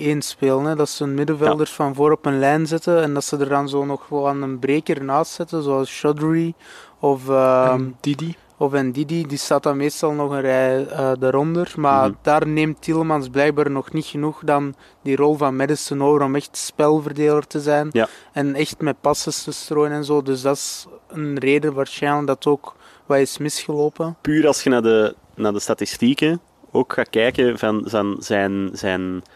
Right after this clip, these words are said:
Speaker 2: betrokkenheid bij doelpunten. Ja, hij, hij is, hij wordt maar verwacht, eh, op, eh, in nul komma één doelpunt per negentig minuten. Ehm, oké, hij, het is geen, eh, het is misschien geen een afwerker. Eh, allee, of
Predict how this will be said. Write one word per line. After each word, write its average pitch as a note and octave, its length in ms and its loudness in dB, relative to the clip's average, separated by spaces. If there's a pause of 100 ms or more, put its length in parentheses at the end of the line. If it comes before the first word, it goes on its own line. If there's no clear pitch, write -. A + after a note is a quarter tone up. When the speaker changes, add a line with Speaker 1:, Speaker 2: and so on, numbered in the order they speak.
(240)
Speaker 2:
betrokkenheid A#2+ 760 0
bij G#2 140 2
doelpunten. E3 600 0 (400)
Ja, A2+ 320 4 (120)
hij, A#2+ 260 2
hij A2 160 4
is, - 220 -2
hij A2 160 2
wordt A2 180 2
maar A2 160 2
verwacht, G#2 540 -2
eh, G#2 240 -2
op, - 260 -8
eh, F#2+ 260 0 (300)
in G#2 180 -2
nul A#2 160 0
komma A2+ 240 0
één A2 240 2
doelpunt A2+ 520 0
per G#2+ 180 2
negentig G#2 440 0
minuten. A#2 420 2 (480)
Ehm, F#2+ 380 0 (340)
oké, A#2+ 260 4 (380)
hij, G2+ 300 2 (100)
het - 300 -10
is - 160 -4
geen, A#2 260 4
eh, A2 280 4 (360)
het - 200 -12
is - 120 -8
misschien A#2 400 2
geen A2+ 180 4
een G2+ 100 2
afwerker. - 640 -2 (540)
Eh, G2+ 440 2
allee, G2 160 0
of F2 100 -4